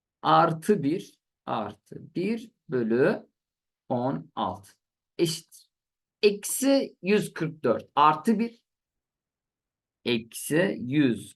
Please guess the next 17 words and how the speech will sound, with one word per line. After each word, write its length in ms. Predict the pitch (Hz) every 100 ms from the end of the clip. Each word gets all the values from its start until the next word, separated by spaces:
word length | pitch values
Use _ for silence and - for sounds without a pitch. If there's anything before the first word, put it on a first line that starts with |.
| -
kırk 560 | - 180 320 - _ _ _ _ _ _ _ -
üç 380 | 147 110 - - -
bölü 520 | 127 120 135 160 - _ _ _ _
on 440 | - 131 131 - - _ -
altı. 420 | 101 - - - _ _ _ _ _ _ _ -
Böylelikle 760 | 262 208 190 190 226 269 269 -
bugünkü 460 | 220 180 143 123 123
dersimizi 720 | 190 - 151 170 247 311 - _ _ _ _ _ -
bitirmiş 480 | 139 - 185 220 220
olduk. 800 | 208 190 175 180 175 175 165 160 _ _ _ _ _ -
Şimdi 500 | 269 226 127 110 - _ _ - - _ _ _ -
dersimiz 540 | 175 240 233 254 240 -
çok 280 | 226 220
kolaydır 480 | 226 240 240 269 277
ve 120 | 220
çok 220 | 208 202 135
basittir. 640 | 123 107 - - - _